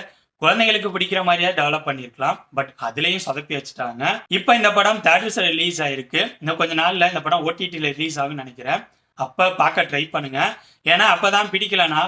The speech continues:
பாதியிலேயே ஸ்டாப் பண்ணிட்டு வெளியில வரலாம். அந்த வசதி உங்களுக்கு கிடைக்கும். So, என்னோட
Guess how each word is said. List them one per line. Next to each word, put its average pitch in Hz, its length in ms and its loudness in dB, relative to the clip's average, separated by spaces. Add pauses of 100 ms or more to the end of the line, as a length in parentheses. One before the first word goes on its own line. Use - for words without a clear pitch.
(120)
பாதியிலேயே 175 380 0
ஸ்டாப் 165 280 0
பண்ணிட்டு 151 340 -2
வெளியில 160 280 -2
வரலாம். 135 260 -2 (300)
அந்த 143 180 -4
வசதி 160 280 -4
உங்களுக்கு 131 260 -10
கிடைக்கும். 151 360 -6 (560)
So, 220 80 6 (520)
என்னோட 180 180 4